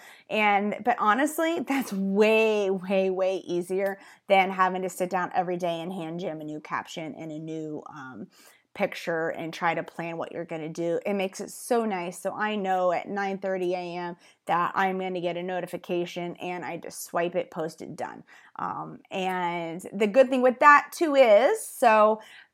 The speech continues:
Instagram essentially has become, for my just regular social media postings, Instagram has become the, the top. We're at the top of the tree here. Then I use If This Then That. There's also Zapier and other programs out there, um,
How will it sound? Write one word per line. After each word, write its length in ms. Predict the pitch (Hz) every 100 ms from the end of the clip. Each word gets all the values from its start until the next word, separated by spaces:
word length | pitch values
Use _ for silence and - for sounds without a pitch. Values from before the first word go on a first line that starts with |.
| _ _ _ _ _ -
Instagram 560 | 294 415 - 269 233 214
essentially 460 | 214 214 208 226 208
has 240 | 196 196
become, 760 | 196 196 185 165 165 185 220 -
for 140 | 220
my 180 | 202 180
just 240 | 180 185 -
regular 400 | 190 196 208 208
social 320 | 208 190 185
media 220 | 180 180
postings, 500 | 180 170 170 165 180 _ -
Instagram 400 | 262 254 233 220
has 160 | 190
become 360 | 196 180 180 180
the, 120 | 175 - - 190 _
the 100 | 190
top. 320 | 180 160 - - _ _ _ _
We're 160 | 196 196
at 120 | 190
the 60 |
top 260 | 180 185 -
of 60 | -
the 80 |
tree 320 | 170 - 156 123
here. 280 | 180 - - - _
Then 180 | 269 302
I 60 | 302
use 340 | 240 220 -
If 280 | 226 240 -
This 220 | 202 190
Then 320 | - 180 160
That. 260 | 160 104 -
There's 200 | 220 254
also 260 | 302 311 240
Zapier 560 | 185 185 180 180 185 175
and 80 |
other 160 | 165 175
programs 460 | - 170 175 175 170
out 200 | 160 -
there, 300 | 175 170 -
um, 200 | 175